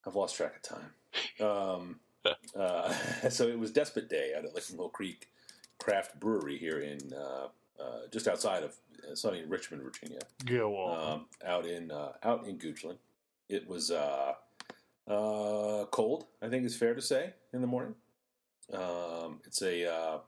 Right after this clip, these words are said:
Speaker 1: it's a giant farmhouse brewery on top of a hill in the, uh, in the hinterlands of the Piedmont. Um, the Enlightened Despot is what they call it. It is a, uh, it is an imperial stout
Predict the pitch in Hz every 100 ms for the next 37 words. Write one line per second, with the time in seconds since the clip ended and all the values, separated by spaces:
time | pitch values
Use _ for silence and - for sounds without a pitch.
0 | _ - - 95 - - - - 110 117
1 | 127 120 - 117 117 110 107 - - 107
2 | 104 101 87 113 104 98 92 - 101 101
3 | 101 - _ _ _ _ _ - 98 87
4 | 85 82 82 82 80 78 78 - _ _
5 | - 85 80 - 131 123 117 117 110 104
6 | - - - 104 92 73 - - - _
7 | _ _ _ _ _ 92 87 85 82 82
8 | 78 - _ - - 87 85 78 _ 104
9 | 110 107 101 98 92 - - - - 85
10 | 78 80 76 - 82 98 - - _ _
11 | - _ - 104 95 82 90 82 80 76
12 | 76 73 73 - - 87 76 85 73 143
13 | 127 92 - 90 117 -